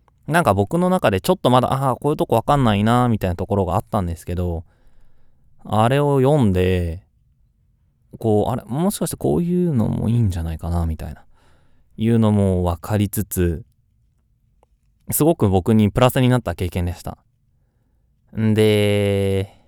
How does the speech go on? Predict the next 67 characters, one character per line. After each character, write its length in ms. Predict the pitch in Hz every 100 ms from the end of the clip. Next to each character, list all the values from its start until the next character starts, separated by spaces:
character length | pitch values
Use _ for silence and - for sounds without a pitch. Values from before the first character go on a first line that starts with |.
| _ _ _ _ _ _ _ _ _ _ _ -
あ 160 | 95 92
の 960 | 90 87 87 85 85 85 85 87 - _ _ _ _ _ _ _ _ _ _ -
ー、 20 |
今 180 | 120 101
回 200 | 92 85
の 100 | 85
催 240 | 101 101
眠 300 | 113 147 208 _ -
と 120 | 101
い 40 |
う 60 | 90
か 120 | 82
リ 120 | 85
ラ 120 | 147
ッ 40 | 202
ク 100 | -
ス 100 | -
音 180 | 208 202
声 320 | - 101 85 -
で 260 | 104 98
す 100 | 95
か 100 | -
ね。 220 | 98 95 -
ま 100 | 113
あ 40 |
も 100 | 113
ち 100 | 180
ろ 80 | 151
ん 40 |
催 240 | 104 131 135
眠 140 | 135
的 180 | 135 131
な 120 | 123
部 120 | 123
分 180 | 113 92
を 40 | 82
含 260 | - 113
ん 40 | 92
で 100 | 87
い 80 |
る 140 | 98 123
ん 20 |
で 80 | 98
す 140 | -
け 100 | 92
れ 100 | 87
ど 100 | 85
も、 200 | 92 90 _ _ _ _ _ _ _ _ _ -
そ 100 | -
こ 120 | 165
に 60 | 165
も 160 | 107
結 200 | 98 110 -
構、 280 | 90 85 _ _ _ _ _ _ _ _ _ _ -
ま 120 | 101
あ 40 |
う 40 | 107
ま 100 | 95
く 100 | -
使 200 | - 98
え 40 |
た 100 | 110
の 100 | 101
か 100 | 98
な 220 | 117 139
っ 40 | 139
て 260 | 87 87